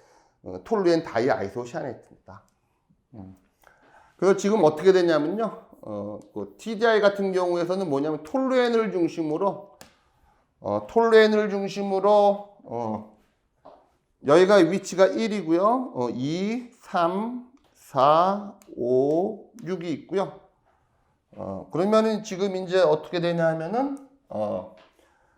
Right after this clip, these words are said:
요 투 위치에도 엔씨오가 들어올 수가 있고요. 어, 그다음에 이제 요 포 위치에도 엔씨오가 들어올 수가 있어요. 그럼 투 위치하고 포 위치에 이제 엔씨오가 들어가 있는 거를 투 포,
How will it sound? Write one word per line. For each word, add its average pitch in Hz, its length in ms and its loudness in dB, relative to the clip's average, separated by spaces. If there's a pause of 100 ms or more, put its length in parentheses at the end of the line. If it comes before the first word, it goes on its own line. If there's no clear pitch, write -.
(160)
요 143 240 0
투 294 360 2
위치에도 233 800 2
엔씨오가 180 600 4
들어올 143 260 -2
수가 - 220 -6
있고요. 202 400 -6 (320)
어, 98 320 -12
그다음에 139 400 4
이제 127 460 0 (280)
요 127 120 4
포 240 440 8
위치에도 180 600 0
엔씨오가 139 580 -2
들어올 113 220 -6
수가 - 280 -12
있어요. - 260 -20 (960)
그럼 185 220 -2
투 285 300 2
위치하고 226 600 4
포 269 300 12
위치에 202 480 -2
이제 165 260 2
엔씨오가 175 580 2
들어가 143 380 6
있는 135 280 0
거를 175 320 0 (340)
투 269 260 0 (160)
포, 285 460 6